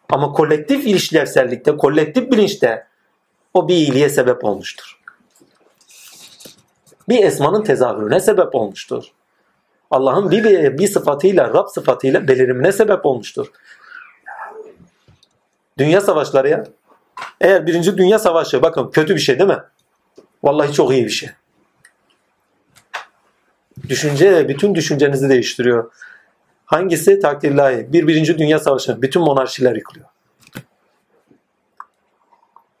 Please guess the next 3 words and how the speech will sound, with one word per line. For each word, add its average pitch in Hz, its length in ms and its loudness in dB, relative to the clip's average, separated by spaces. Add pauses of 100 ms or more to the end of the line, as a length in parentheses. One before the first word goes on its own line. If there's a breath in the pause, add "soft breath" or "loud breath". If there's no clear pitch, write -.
(1200)
Hepsi. 135 380 -2 (1160)
Avrupa'da 135 480 0
krallıklar. 120 680 -4